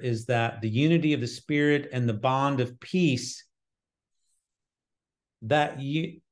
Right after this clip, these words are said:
Paul is enumerating that unity. So maybe there is a move from general ideas of unity and the bond to the particulars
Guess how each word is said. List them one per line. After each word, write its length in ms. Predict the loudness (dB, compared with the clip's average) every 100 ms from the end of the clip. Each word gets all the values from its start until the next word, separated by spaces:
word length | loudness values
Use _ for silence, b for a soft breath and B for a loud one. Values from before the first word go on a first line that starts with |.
| -6
Paul 320 | 4 8 8
is 180 | 6 0 2
enumerating 1120 | 4 6 6 8 6 4 2 2 0 -2 -6 -4
that 400 | 0 0 -2 -8 _
unity. 580 | -4 0 0 -2 -6 -14 _ _ b b b
So 120 | 0
maybe 440 | 2 4 4 6 4
there 200 | 4 4
is 160 | 4
a 80 | 2
move 400 | 0 2 0 -2 -2
from 260 | -2 -2
general 720 | -4 -2 0 2 4 4 2 -2
ideas 840 | -6 -4 -2 2 2 0 -6 -16 _ _ _ _ _ _ _ _ _ _ -4
of 180 | -4 0
unity 840 | 2 2 0 -2 0 0 -2 -10 _ _ _ 0
and 180 | 2 2
the 60 |
bond 760 | 2 4 6 6 4 2 -4 -8 _ _ _ _ _ _ _ _ _ _ _ _
to 360 | -6 0 0 -2 -6
the 80 |
particulars 880 | -6 -6 -2 0 2 2 4 4 2